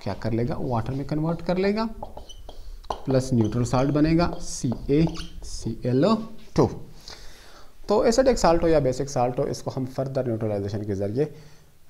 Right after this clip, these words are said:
normal salt में convert कर सकते हैं।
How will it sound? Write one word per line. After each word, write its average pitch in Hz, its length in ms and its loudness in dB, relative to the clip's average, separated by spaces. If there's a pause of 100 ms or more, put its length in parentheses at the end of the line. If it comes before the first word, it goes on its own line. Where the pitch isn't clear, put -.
(140)
normal 95 360 0
salt 92 320 -4
में 147 120 0 (260)
convert 87 400 -6
कर - 180 -2
सकते - 680 -8
हैं। - 380 -8